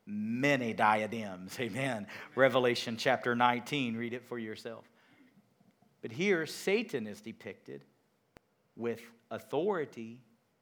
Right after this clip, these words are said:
with diadems. Why? As we've explained through the series, friends,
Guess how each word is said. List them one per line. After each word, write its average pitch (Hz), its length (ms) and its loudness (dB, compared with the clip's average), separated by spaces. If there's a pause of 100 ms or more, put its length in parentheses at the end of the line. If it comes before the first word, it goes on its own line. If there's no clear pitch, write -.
(960)
with 113 240 -12
diadems. 107 680 0
Why? 131 360 -4 (400)
As 110 200 -8
we've 117 200 -6
explained 151 640 -8
through 110 100 -14
the 110 80 -16
series, 165 520 -10
friends, 143 560 -12